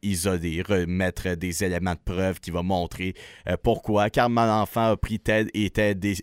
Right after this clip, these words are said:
décision. Euh, la raison pourquoi il fait ça cette semaine, eh bien, c'est que le rapport de la commission Galland va être disponible lundi prochain,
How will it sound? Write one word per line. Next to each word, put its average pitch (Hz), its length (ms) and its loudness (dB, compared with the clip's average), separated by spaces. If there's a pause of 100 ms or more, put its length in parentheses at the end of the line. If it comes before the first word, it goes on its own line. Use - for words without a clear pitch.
décision. 101 580 -2 (440)
Euh, 95 60 2
la 107 160 6
raison 147 380 2
pourquoi 139 340 2
il 123 80 2
fait 110 200 2
ça 131 180 2
cette 127 240 0
semaine, 123 340 2
eh 139 80 0
bien, 117 200 2
c'est 107 160 0
que 104 100 0
le 101 100 2
rapport 107 380 2
de 113 60 0
la 98 80 2
commission 107 340 0
Galland 95 260 0
va 98 160 -2
être 85 260 -4
disponible 107 640 0
lundi 104 480 0
prochain, 101 340 -4